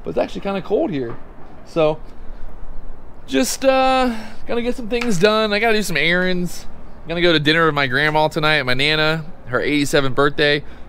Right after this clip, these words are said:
She's really excited. She's happy that I'm here. And I think that was worth it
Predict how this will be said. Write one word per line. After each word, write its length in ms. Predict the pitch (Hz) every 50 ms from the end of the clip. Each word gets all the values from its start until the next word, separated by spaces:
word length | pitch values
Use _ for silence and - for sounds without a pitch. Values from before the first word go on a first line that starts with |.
| -
She's 200 | - - 143 131
really 240 | 127 139 156 151 139
excited. 540 | 127 - - 170 151 151 151 147 139 143 139 - - - -
She's 180 | - - 127 -
happy 380 | - 147 147 151 143 143 143 135
that 100 | 135 135
I'm 140 | 131 131
here. 360 | 156 180 202 202 202 196 190 180 - - - - - - - - - - - - - - -
And 400 | 131 135 135 131 131 131 131 131
I 60 | 139
think 180 | 156 160 139 139
that 180 | 147 143 110
was 140 | 131 139 127
worth 320 | 127 139 151 156 143 -
it 180 | 147 135 131 -